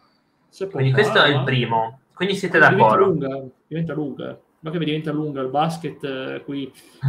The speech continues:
Speaker 1: quei minuti durano, durano tantissimo con quelle pause, ogni volta che la palla va fuori.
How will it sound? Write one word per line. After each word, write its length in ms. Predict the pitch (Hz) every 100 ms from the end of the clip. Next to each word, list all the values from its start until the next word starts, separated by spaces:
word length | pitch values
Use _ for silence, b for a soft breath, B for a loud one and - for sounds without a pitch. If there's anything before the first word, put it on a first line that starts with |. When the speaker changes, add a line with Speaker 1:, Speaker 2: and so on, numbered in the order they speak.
| 131
Speaker 1:
quei 180 | 165
minuti 460 | 165 180 196 190 175
durano, 680 | 151 180 156 131 127 123 107
durano 340 | 147 156 151
tantissimo 580 | - 143 165 165 - 135
con 220 | 131 135
quelle 180 | - 135
pause, 520 | 131 131 127 123 127 131
ogni 100 | 147
volta 160 | 139 135
che 60 |
la 80 | 131
palla 220 | 131 131
va 100 | 127
fuori. 340 | 127 127 127